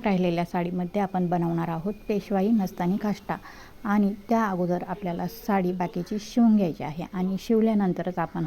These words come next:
हा काष्टा तयार करणार आहे. आता अस्तरचे दोन्ही पाय आणि मेन कपड्याचे दोन्ही पाय एकमेकांना जोडून घ्यायचे आहेत आणि त्यासाठी मेन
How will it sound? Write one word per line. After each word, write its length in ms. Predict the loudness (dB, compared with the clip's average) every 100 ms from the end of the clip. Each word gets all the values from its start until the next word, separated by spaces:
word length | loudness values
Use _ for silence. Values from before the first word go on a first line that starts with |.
| -4
हा 60 |
काष्टा 400 | -6 -6 -8 -8 -10 -12 -20 -20 -6 2
तयार 220 | 4 4
करणार 340 | 0 -4 -4
आहे. 260 | -4 -6 -10 -12 -20 -20 -20 _ _ -20 -20 -20 -18 -16 -16 -8 0
आता 380 | 0 0 -2 -4 -8 -2
अस्तरचे 560 | -2 0 0 0 2
दोन्ही 280 | 2 4 4
पाय 280 | 2 0 -2 -4
आणि 300 | 0 4 4 4
मेन 260 | 4 4 4
कपड्याचे 440 | 0 0 0 0
दोन्ही 320 | 2 4 4
पाय 220 | 2 -2 -2 -6 -10 -8 -4
एकमेकांना 680 | 0 0 2 4 4 2
जोडून 420 | -2 4 4 6 4
घ्यायचे 280 | 2 2
आहेत 240 | -2 -2 -6 -2
आणि 260 | 2 2 2
त्यासाठी 440 | 2 2 -2 -2 -4
मेन 340 | 0 2 2